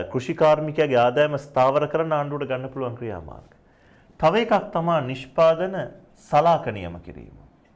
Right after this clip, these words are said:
මම ඒ ගැන වෙනම විස්තර කරන ඔබට පේන නිබන්ධනයේ නිෂ්පාදන සලාක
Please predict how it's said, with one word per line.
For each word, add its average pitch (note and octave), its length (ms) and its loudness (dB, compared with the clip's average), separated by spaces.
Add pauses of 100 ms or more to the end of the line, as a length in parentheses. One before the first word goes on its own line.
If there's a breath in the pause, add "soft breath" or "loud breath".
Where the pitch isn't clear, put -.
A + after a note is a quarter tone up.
(1200 soft breath)
මම D3 160 0
ඒ D3 100 0
ගැන D#3+ 160 0
වෙනම C#3+ 260 -2
විස්තර B2 320 -2
කරන D3+ 220 -2
ඔබට C3 240 -4
පේන C#3 220 -2
නිබන්ධනයේ B2+ 460 -4
නිෂ්පාදන B2 460 -2
සලාක B2 380 0